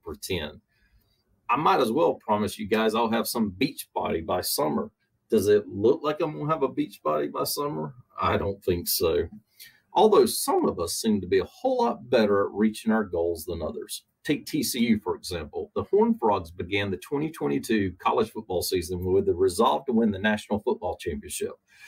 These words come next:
And the last I heard, they were making great strides towards this goal. What's that? Georgia won. And by fifty-one?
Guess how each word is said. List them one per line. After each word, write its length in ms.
And 160
the 60
last 400
I 80
heard, 400
they 80
were 160
making 360
great 300
strides 600
towards 240
this 240
goal. 300
What's 240
that? 360
Georgia 300
won. 460
And 120
by 140
fifty-one? 760